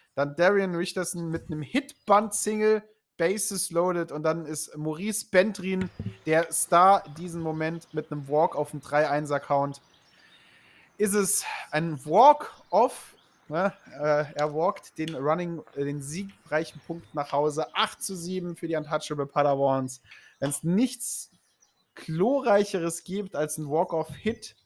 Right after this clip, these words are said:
gibt es, glaub ich, für einen Pitcher nichts Schlimmeres als ein Walk-Off-Walk.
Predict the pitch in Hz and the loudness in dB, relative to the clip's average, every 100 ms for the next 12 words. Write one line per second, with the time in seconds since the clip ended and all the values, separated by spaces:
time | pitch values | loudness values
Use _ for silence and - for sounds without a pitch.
0 | _ - 165 165 - 156 156 - 151 175 | _ -18 -10 -8 -2 -2 -2 -6 -4 -4
1 | 180 165 156 170 - - 180 180 165 156 | -2 -2 -2 -4 -8 -8 -4 -2 0 0
2 | 147 143 147 135 143 - 143 - 131 143 | -2 -4 -4 0 0 2 -2 -2 0 2
3 | 160 | 0